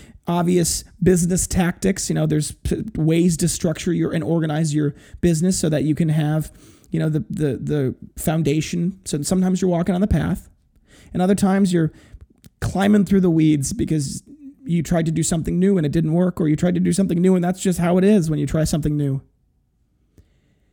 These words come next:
And there are times when the ground levels off a little bit and you get it going a little faster. You can run. You know, you have a couple of good months all of a sudden. You know, the market's good. The weather starts to clear in that area and you can just start to, to run forward.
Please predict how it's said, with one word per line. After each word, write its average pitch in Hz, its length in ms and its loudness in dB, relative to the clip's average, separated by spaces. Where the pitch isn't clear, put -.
And 175 120 -2
there 190 100 2
are 196 100 2
times 196 440 0
when 180 220 0
the 170 60 0
ground 170 400 0
levels 175 320 4
off 156 240 0
a 170 40 -2
little 165 220 2
bit 190 120 4
and 190 120 0
you 160 60 2
get 170 100 6
it 160 60 4
going 165 240 2
a - 20 0
little 180 160 2
faster. 190 460 0
You 185 100 0
can 151 220 0
run. 180 640 0
You 156 100 -6
know, 170 60 -2
you 170 60 0
have 156 80 -2
a 147 40 -4
couple 180 220 2
of 160 80 0
good 190 160 4
months 175 260 2
all 180 180 2
of 190 40 6
a - 20 2
sudden. 196 380 0
You 151 80 -4
know, 156 60 -2
the 151 60 -2
market's 175 400 -2
good. 190 300 4
The 165 80 0
weather 180 320 0
starts 180 300 -2
to 185 100 -2
clear 196 300 0
in 190 80 0
that 185 140 2
area 185 340 4
and 175 100 0
you 160 60 -2
can 170 100 0
just 170 200 2
start 180 240 0
to, 139 200 0
to 160 160 -2
run 180 300 0
forward. 156 440 -2